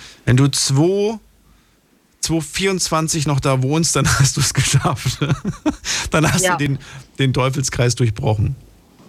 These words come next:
Speaker 2: Ja, das, das, das schaffen wir jetzt auf jeden Fall. Also wir, wir wollten da auch rumbleiben, aber das ist mit dem aktuellen Vermieter nicht machbar.
Speaker 1: Hm.
Speaker 2: Ähm, die haben da im Keller, das ist echt kein Witz,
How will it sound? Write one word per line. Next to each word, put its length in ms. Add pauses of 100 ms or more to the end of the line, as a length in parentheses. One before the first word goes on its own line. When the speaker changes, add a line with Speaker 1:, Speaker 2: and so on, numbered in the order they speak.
(920)
Speaker 2:
Ja, 120
das, 220
das, 500
das 260
schaffen 300
wir 100
jetzt 120
auf 100
jeden 200
Fall. 300
Also 180
wir, 140 (120)
wir 100
wollten 420
da 140
auch 220
rumbleiben, 300
aber 100
das 140
ist 80
mit 100
dem 120
aktuellen 380
Vermieter 400
nicht 200
machbar. 420
Speaker 1:
Hm. 220 (720)
Speaker 2:
Ähm, 640
die 140
haben 300
da 140
im 260
Keller, 380
das 120
ist 120
echt 280
kein 360
Witz, 120